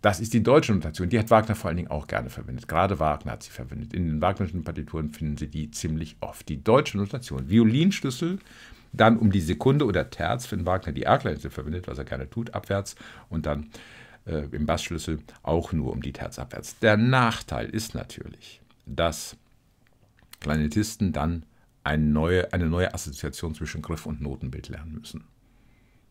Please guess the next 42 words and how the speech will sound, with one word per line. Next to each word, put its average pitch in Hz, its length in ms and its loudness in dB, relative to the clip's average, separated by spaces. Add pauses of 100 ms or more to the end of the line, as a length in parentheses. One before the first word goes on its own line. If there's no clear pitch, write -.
Das - 280 -6
wäre 78 260 -6
viel - 240 -6
einfacher, 73 560 -8
wenn 64 220 -10
alles 78 280 -4
im 69 120 -10
Violinschlüssel 71 560 -8
um 65 60 -10
das 67 160 -10
große 80 280 -4
Intervall 65 320 -10
versetzt - 460 -16
wird. - 200 -20 (1000)
Aber 127 100 10
man 143 120 6
kann 120 180 6
sich 113 120 2
daran 120 220 2
gewöhnen. 69 440 -2
Viele 110 260 0
Komponisten 90 540 -2
notieren 71 460 -4
dieses, 101 600 2
weil 76 120 -2
sie 80 60 -4
sagen, 85 180 -6
das 82 160 -8
ist 95 120 -8
irgendwie 104 220 -4
logischer, 71 760 -4
nicht? 67 200 -12
Liegt 78 200 -10
näher 76 220 -4
an 76 80 -10
der, 73 160 -10
am 67 140 -10
Bassregister. 67 540 -10
Ich 90 100 -8
kann 107 120 -2
mich 101 120 -2
erinnern, 101 280 0